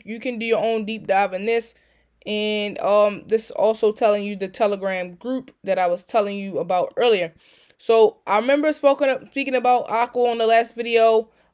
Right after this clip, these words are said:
uh, the Afrin coin on the last video. Uh, Xfin is... Um,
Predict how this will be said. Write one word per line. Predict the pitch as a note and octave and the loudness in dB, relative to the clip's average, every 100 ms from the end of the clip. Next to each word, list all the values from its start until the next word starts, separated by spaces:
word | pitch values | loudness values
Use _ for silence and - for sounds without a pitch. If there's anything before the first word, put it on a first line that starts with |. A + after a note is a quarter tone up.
| _ | _
uh, | F#3+ | -2
the | F#3+ - | -2 0
Afrin | G3+ A3+ A3 A3 | 0 0 -4 -2
coin | B3+ A#3 A3+ A3 - - | 0 0 -2 -6 -12 -6
on | G#3 G#3 G#3 | -4 -2 -4
the | G3+ | -2
last | G3+ G#3+ B3+ | 2 2 0
video. | A3+ A3+ A3 A3 A3 A3 _ _ _ _ - | -4 -2 2 4 2 -2 _ _ _ _ -4
Uh, | F#3+ - | -4 0
Xfin | B3+ C#4 - - B3 B3 B3+ | 0 0 -6 -2 0 0 -2
is... | - G#3+ G#3+ - - | 4 4 4 -2 0
Um, | G3+ G3 F#3+ G3 | 2 2 0 -4